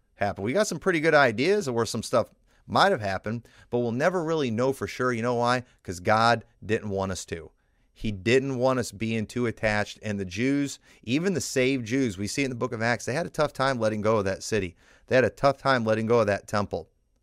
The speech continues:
And we need to understand, one of these days, the Antichrist, I do, I believe he's going to unite the world around Jerusalem again and around the temple again. And the entire world is gonna spit in the face of Jesus Christ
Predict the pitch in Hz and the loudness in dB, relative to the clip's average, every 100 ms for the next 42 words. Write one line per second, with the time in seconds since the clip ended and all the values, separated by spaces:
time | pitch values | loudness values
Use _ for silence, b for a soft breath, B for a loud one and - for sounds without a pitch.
0 | _ _ _ _ - 101 104 104 - 104 | _ _ _ _ -6 0 0 0 -4 -4
1 | 127 139 139 117 - 139 131 110 b b | 0 2 0 0 -2 0 2 0 b b
2 | b 120 127 127 104 113 120 131 - - | b -2 0 -2 2 4 4 0 -6 -6
3 | 107 113 123 120 135 135 107 120 135 98 | -2 0 -2 2 4 4 4 2 0 -4
4 | 98 110 127 120 107 117 113 101 107 101 | -4 -2 -2 -4 -6 -6 -6 -6 -6 -2
5 | 110 127 98 104 175 113 110 - _ _ | -2 -2 -4 -2 -2 -2 -6 -16 _ _
6 | 107 107 107 104 98 104 101 110 98 90 | -2 0 -2 -2 -2 -4 -4 -4 -6 -4
7 | 92 123 - b b - 110 104 110 107 | -4 -4 -8 b b -4 -2 2 2 2
8 | 98 - 104 101 101 92 95 117 131 b | 0 -2 -4 0 -2 0 -2 -2 -6 b
9 | b b 104 104 101 95 101 - 110 98 | b b -4 -4 -6 -4 -2 -2 -6 0
10 | 131 151 139 135 147 104 107 95 - - | 4 4 2 2 0 -2 -8 -6 -8 -2
11 | 139 156 135 - 135 131 107 95 123 127 | 2 2 0 0 0 0 -4 -4 -4 -4
12 | 123 - 123 98 - | -6 0 2 2 -2